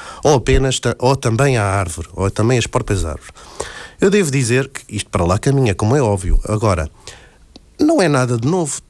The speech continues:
Toda a Europa Central e toda a Europa do Norte, a biomassa que, que chega às centrais de biomassa, e digamos que estes países, eh,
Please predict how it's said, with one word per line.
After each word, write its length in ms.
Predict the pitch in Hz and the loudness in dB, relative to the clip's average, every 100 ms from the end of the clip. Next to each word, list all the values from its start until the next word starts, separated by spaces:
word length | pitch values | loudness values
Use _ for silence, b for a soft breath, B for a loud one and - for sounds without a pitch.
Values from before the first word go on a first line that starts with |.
| - | -2
Toda 240 | 202 147 | 0 2
a 80 | 113 | 2
Europa 340 | 98 87 - 95 | 0 -4 -4 -4
Central 600 | - 127 113 95 80 80 | 0 0 0 -2 -2 -6
e 60 | |
toda 340 | 82 233 214 120 | -4 0 2 2
a 20 | |
Europa 300 | 98 87 95 | 0 -4 -4
do 140 | 92 | -2
Norte, 440 | 92 80 76 - 123 b b b | 0 0 -2 -8 -10 b b b
a 120 | 165 | 0
biomassa 520 | 143 143 151 147 - | 6 6 6 0 -2
que, 320 | 131 - 147 - | -6 -4 -4 -2
que 120 | - | -6
chega 320 | - 139 113 | -2 0 0
às 80 | 101 | 0
centrais 460 | 120 113 127 117 | 0 0 2 0
de 60 | 92 | -2
biomassa, 480 | 85 82 95 127 - | -4 -2 0 -2 -4
e 120 | 87 | -4
digamos 420 | 92 85 92 85 | -4 0 0 0
que 100 | - | -4
estes 140 | 110 - | -4 -4
países, 580 | - 98 95 87 - | -4 -2 -2 -4 -8
eh, 60 | - | -10